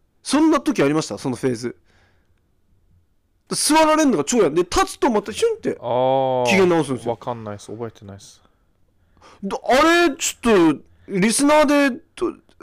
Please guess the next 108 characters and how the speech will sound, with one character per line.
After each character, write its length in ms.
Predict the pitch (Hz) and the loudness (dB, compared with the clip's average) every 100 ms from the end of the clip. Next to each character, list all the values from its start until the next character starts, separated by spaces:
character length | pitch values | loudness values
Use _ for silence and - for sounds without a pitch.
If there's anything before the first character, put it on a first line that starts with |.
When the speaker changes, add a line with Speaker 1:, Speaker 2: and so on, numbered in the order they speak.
| - | -6
Speaker 1:
保 140 | 226 | 0
護 120 | 269 | 2
者 120 | 311 | 2
の 80 | 240 | 2
方 220 | 170 160 | 2 0
と 80 | 143 | -2
か 80 | 139 | -2
い 60 | 131 | 0
た 100 | 147 | 0
ら 80 | 127 143 | 0 0
教 140 | 247 | 0
え 60 | 247 | 0
て 80 | |
く 80 | 220 | 0
れ 60 | 269 | 0
ま 100 | 277 | 0
す？ 120 | 294 | 2
あ 80 | 220 | 2
の 100 | 151 | 2
か 120 | 151 | 0
ら 100 | 139 | -2
く 120 | - | 0
り。 180 | 127 123 | -2 -2
で、 180 | 151 160 | -4 -6
Speaker 2:
も 180 | 180 214 | 0 2
う 20 | |
ず-、 60 | 180 | 2
Speaker 1:
も 60 | |
う、 40 | 139 | 0
Speaker 2:
ず 120 | 135 | -10
っ 40 | |
と 100 | 135 | -12
立 120 | 160 190 | -6 -6
っ 40 | |
て 140 | - 123 | -6 -10
る 20 | |
し 100 | - | -10
か 80 | 107 | -12
な 60 | |
い 20 | |
っ 40 | 113 | -8
す。 100 | - | 0
Speaker 1:
そ 80 | 339 | 2
う 120 | 330 | 4
な 80 | 185 | 4
ん 60 | 131 | 0
で 40 | |
す 60 | - | -6
よ。 80 | 120 | -10
Speaker 2:
は 120 | 110 | -6
い。 20 | |
Speaker 1:
ず 100 | 254 | -6
っ 40 | |
と 100 | 262 | -4
立 140 | 285 330 | -2 0
っ 40 | |
て 80 | - | 2
歩 160 | 208 262 | 4 4
い 60 | |
て 80 | 196 | 2
る 60 | 147 | 0
し 60 | |
か 60 | 131 | 0
な 60 | |
い 20 | 131 | -2
ん 40 | |
で 20 | 120 | -2
す 100 | 117 | -8
よ。 80 | - | -10
Speaker 2:
な 120 | 131 | -10
ん 40 | |
か、 200 | 135 107 | -6 -6
ち-、 200 | 104 - _ _ _ _ _ | -6 -12 _ _ _ _ _
高 280 | - 127 139 | -10 -6 -4
め 120 | 143 | -6
の 120 | 139 135 | -6 -10
椅 80 | |
子 160 | 131 - | -10 -10
を 120 | 131 | -10
買 180 | - 101 | -8 -12
っ 20 | |
て、 260 | - - 101 | -12 -12 -2
こ 60 | |
う、 40 | 165 | 0
立 220 | 113 - | 2 2
っ 60 | 156 - | 2 2
た 120 | 127 | 0
状 180 | 117 117 | 0 -2
態 180 | 117 | 0
で 80 | 113 | 0
座 220 | 110 127 | -2 0
れ 100 | 120 | 0
る 120 | 113 139 | 0 -4
椅 100 | - | -6
子 120 | 107 | -6
み 60 | |
た 100 | 104 | -2
い 40 | 185 | 0
な。 140 | 190 | 2
Speaker 1:
<laughs> 0 | |
あ、 20 | 185 | 2
い 100 | 196 | 2
や、 60 | |
そ 0 | |
れ 20 | |
が 40 | 285 | 0
ね、 60 | - - | -4 -12
で、 420 | 165 226 202 117 | -2 2 2 0